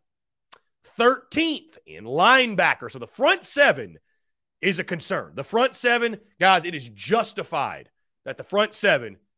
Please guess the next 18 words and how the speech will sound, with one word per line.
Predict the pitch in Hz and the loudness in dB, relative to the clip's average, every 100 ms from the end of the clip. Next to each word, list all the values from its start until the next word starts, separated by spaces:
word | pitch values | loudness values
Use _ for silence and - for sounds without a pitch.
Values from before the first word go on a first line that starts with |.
| _ - | _ -2
is | 208 185 | 0 2
a | 156 135 | 0 -6
concern. | 135 120 143 90 _ _ _ _ _ _ _ _ | -10 -10 -10 -12 _ _ _ _ _ _ _ _
Seventh | - - 240 262 208 151 | -14 0 4 4 2 -4
in | - 185 | -6 -6
defensive | 175 233 202 165 | -2 -4 -4 -2
back. | 165 120 - _ _ _ - | 0 0 -4 _ _ _ -20
He's | 110 | -4
got | 165 160 | -4 -4
South | - 180 185 | -2 -2 -2
Carolina | 196 185 190 190 | -4 -4 -2 -2
number | 208 208 | -2 -2
one | 175 165 285 277 143 | -2 0 2 2 2
in | 107 143 | -6 -10
special | - - 254 160 | -6 0 0 0
teams | 139 135 120 120 _ _ _ _ | -12 -12 -12 -14 _ _ _ _
and | 156 160 - | -4 -2 -6
fourth | - - 285 185 117 - | -12 -4 -2 -2 -4 -16